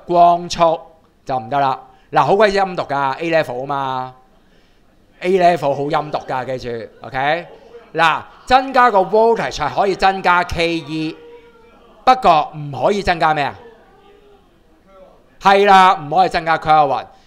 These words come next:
因為打中落去呢，可能有十萬粒。你加咗個 A 嘅 more positive，仍然有幾多粒飛到過去啊？都係十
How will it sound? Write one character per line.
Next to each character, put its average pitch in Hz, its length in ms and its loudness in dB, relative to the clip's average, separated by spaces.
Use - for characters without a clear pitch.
因 269 200 4
為 208 120 2
打 170 200 0
中 214 140 -4
落 160 180 0
去 170 60 0
呢， 202 220 2
可 196 100 2
能 180 100 2
有 151 60 -4
十 151 160 -4
萬 143 260 -10
粒。 165 60 -6
你 226 140 0
加 262 360 4
咗 180 440 2
個 170 640 4
A 233 300 0
嘅 165 540 2
more 208 380 4
positive， 180 540 -2
仍 160 200 -2
然 - 20 -8
有 151 180 -4
幾 156 120 -2
多 180 100 2
粒 175 80 -2
飛 170 120 -8
到 151 100 -4
過 123 180 -4
去 123 60 -4
啊？ 117 220 -8
都 233 180 4
係 156 220 4
十 - 80 -6